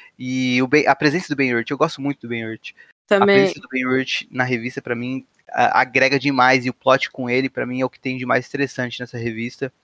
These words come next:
Speaker 1: Tem detalhes também, né? Tipo, o Be-, eh, o, o quadro que tem o, que é um círculo, na verdade, que tem o Ciclope dando um beijinho de oi na Jean, um coraçãozinho. <laughs> É muito, muito, um detalhe bem legal que o Pepe Larraz colocou também.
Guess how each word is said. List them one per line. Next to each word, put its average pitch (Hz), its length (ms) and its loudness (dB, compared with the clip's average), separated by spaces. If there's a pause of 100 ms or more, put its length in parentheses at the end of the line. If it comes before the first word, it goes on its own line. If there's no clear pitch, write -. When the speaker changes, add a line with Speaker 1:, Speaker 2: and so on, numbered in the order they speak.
Speaker 1:
Tem 254 140 2
detalhes 196 420 2
também, 160 220 -4
né? 175 100 0
Tipo, - 220 -8
o - 20 -14
Be-, 131 260 0
eh, 123 220 0
o, 127 300 -10
o 120 120 -8
quadro 131 560 2 (360)
que 127 80 -16
tem 127 160 -6
o, 117 680 -4
que - 100 -10
é 110 40 0
um 110 80 -10 (220)
círculo, 117 340 -8
na 113 60 -8
verdade, 117 300 -4 (320)
que 131 100 -12
tem 131 100 0
o 123 60 -2
Ciclope 120 360 0
dando 123 140 0
um 117 40 -8
beijinho 120 440 -2
de 113 160 -2
oi 117 200 4
na 113 120 0
Jean, 117 400 -6
um 110 80 -14
coraçãozinho. 117 840 -4
<laughs> - 20 -18
É - 320 0 (100)
muito, - 340 -10 (400)
muito, 127 680 -2
um 127 100 -10
detalhe 131 280 4
bem 131 120 2
legal 127 280 4
que - 80 -20
o - 20 -14
Pepe - 180 -6
Larraz 117 240 2
colocou 120 380 -6
também. 113 340 -8